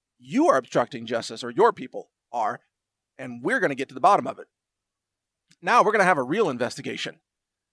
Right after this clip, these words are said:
and we're gonna put some people really in prison who have been traitors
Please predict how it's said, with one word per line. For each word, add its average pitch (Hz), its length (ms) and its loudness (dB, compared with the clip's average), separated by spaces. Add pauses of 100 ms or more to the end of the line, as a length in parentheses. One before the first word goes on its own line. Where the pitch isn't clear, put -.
(240)
and 139 200 -8
we're 175 120 2
gonna 151 200 0 (420)
put 165 160 -10
some 127 200 -10
people 135 580 -8
really 139 460 2 (100)
in 120 200 -10
prison 120 520 -8 (760)
who 135 460 -4 (220)
have 127 260 0
been 120 200 -8
traitors 160 760 -6